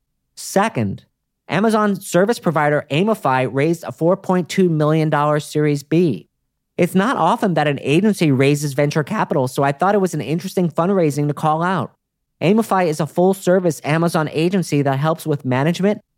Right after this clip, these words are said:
advertising, creative, and supply chain services for Amazon brands. Third,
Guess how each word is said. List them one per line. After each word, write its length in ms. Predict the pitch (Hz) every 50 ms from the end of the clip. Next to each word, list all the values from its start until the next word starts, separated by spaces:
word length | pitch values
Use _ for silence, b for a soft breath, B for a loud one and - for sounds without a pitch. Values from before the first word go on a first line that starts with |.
| -
advertising, 720 | - 135 156 156 185 170 180 175 170 170 165 190 185 180 180
creative, 680 | - - - 160 147 143 147 156 165 170 185 185 175 - -
and 120 | 143 151
supply 380 | - - 156 - - 170 185 208
chain 240 | 208 - 190 160 147
services 420 | - - 135 131 135 135 147 131
for 260 | - - 151 - -
Amazon 440 | 139 147 151 160 151 165 160 160 156
brands. 600 | 147 156 156 190 180 127 87 - - - - - _ _ _ _ _ _ _ _ _ _ _ _ _ _ _ _ _ _ _
Third, 520 | - 202 214 220 196 131 92 - - -